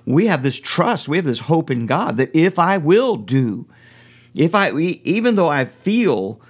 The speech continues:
terrible and I have no vigor and I have no strength, m-, well, we, we always have a little strength to do, to do something. It will increase our confidence. We'll feel like,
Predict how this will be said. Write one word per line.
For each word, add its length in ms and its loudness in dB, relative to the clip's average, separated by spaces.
terrible 640 0
and 140 -2
I 60 -2
have 300 -2
no 140 0
vigor 300 -2
and 80 -2
I 40 0
have 200 -2
no 140 -4
strength, 420 -6
m-, 180 -8
well, 540 -2
we, 180 0
we 200 0
always 320 0
have 140 -6
a 60 0
little 380 -2
strength 720 -16
to 100 -2
do, 640 -2
to 120 0
do 240 0
something. 800 -4
It 120 2
will 200 0
increase 560 -4
our 100 -2
confidence. 540 -6
We'll 160 0
feel 320 -2
like, 360 -2